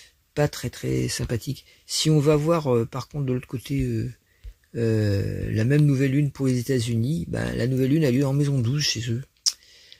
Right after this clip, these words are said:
qui est la maison des, des, des problèmes de fond qui sont pas résolus, c'est-à-dire du mécontentement et du ressentiment profond qu'ont, qu'ont, ben, qu'ont les gens du Middle West, là, de, ou de la Bible Belt. La Bible Belt, c'est la ceinture de la Bible,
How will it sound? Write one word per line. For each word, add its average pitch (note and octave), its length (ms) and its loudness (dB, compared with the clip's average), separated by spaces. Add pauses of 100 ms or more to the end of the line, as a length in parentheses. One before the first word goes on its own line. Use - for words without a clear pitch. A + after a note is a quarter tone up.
(180)
qui - 100 -4
est - 20 2
la A#2+ 120 4
maison B2+ 280 2
des, A#2+ 220 4
des, A2+ 220 2
des A#2 120 0
problèmes B2+ 300 -2
de B2 80 0
fond C#3+ 220 -2
qui - 100 -4
sont A#2 120 -8
pas C3+ 120 -8
résolus, B2+ 520 -2 (1120)
c'est-à-dire C3 380 2
du B2 80 0
mécontentement C3 600 0
et C3 40 0
du B2 80 2
ressentiment A#2+ 460 -2
profond D3+ 460 -2
qu'ont, A#2+ 280 -4
qu'ont, A#2 260 -2 (200)
ben, G#2 100 -2
qu'ont A#2+ 180 -6
les A#2 140 2
gens B2 160 0
du A2+ 160 0
Middle A2+ 280 0
West, A#2 320 0
là, A2+ 120 -4
de, G#2+ 320 -2 (640)
ou A2 60 -2
de G#2 60 2
la G2 80 4
Bible A#2+ 380 4
Belt. C#3+ 300 2
La A#2 60 -2
Bible A#2 340 2
Belt, C3 220 0
c'est - 140 -6
la G2 80 -2
ceinture C3 460 -6
de C3 80 -4
la A#2 100 0
Bible, B2 360 0